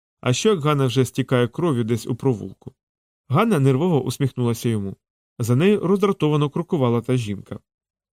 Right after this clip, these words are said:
«Е, Реджі, ти не міг би мені трохи позичити?» Реджі перевів погляд з Ганни на її супутницю і назад.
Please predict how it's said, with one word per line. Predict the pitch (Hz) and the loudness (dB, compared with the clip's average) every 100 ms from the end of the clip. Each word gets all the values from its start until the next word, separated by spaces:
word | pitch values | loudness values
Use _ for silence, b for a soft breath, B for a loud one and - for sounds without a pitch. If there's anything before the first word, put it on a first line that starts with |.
| _ _ _ - | _ _ _ 2
«Е, | 135 123 | 4 6
Реджі, | 147 110 110 _ - | 4 2 -4 _ -4
ти | 127 | -2
не | 135 | 0
міг | 190 175 | -2 -2
би | 127 | -2
мені | 123 123 | -2 -2
трохи | 135 120 | -4 -4
позичити?» | 117 147 104 - 104 104 98 _ _ _ _ _ _ - | -4 -4 -6 -8 -10 -12 -12 _ _ _ _ _ _ 0
Реджі | 127 113 120 | 2 2 2
перевів | 123 123 123 | 2 2 2
погляд | - 131 117 110 | 2 0 2 0
з | |
Ганни | 110 123 120 | 0 0 0
на | 127 123 | 0 0
її | 120 | 0
супутницю | - 110 156 139 120 120 | -2 -6 -6 -6 -2 -2
і | |
назад. | 117 107 104 - | -2 -4 -8 -10